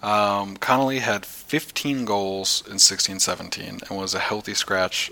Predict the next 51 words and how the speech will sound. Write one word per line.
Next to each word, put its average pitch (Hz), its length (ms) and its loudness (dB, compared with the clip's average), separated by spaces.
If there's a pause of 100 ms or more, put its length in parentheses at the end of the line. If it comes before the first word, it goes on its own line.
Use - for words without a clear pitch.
in 95 80 -8
this, - 220 2 (120)
uh, 90 420 -4
for - 220 -10
the 95 120 -6
whole 98 100 -4
second 92 300 0
round - 120 -4
of - 60 -10
the - 60 -12
playoffs. - 320 -2
He - 80 -4
had 90 80 -10
fifteen 120 420 -4
goals 104 240 0
this 92 240 -2
year, 90 220 -8 (640)
um, 92 580 -2 (100)
and 95 220 0
he 95 160 -4
played 95 220 -2
twenty-four 110 420 0
games 101 180 -2
for 95 120 -2
the 98 60 -4
Capitals, 92 680 0
six - 340 2
goals, 95 300 -2
three 95 220 -4
assists, - 300 2
nine 90 220 -8
points. - 300 -4
So 95 120 0
pretty 120 220 0
good. 101 240 -2 (560)
Um, 95 480 0
eighteen 120 320 2
and 120 80 4
a 110 60 6
half 113 200 4
percent 110 300 2
shooting, 104 380 2
first 117 320 2
year 117 100 2
with 113 140 -2
Washington, 107 580 0
then, 95 220 -6 (160)
then 95 160 -2
twenty-two, 95 680 -4 (340)
then, 92 320 -4
uh, - 240 -2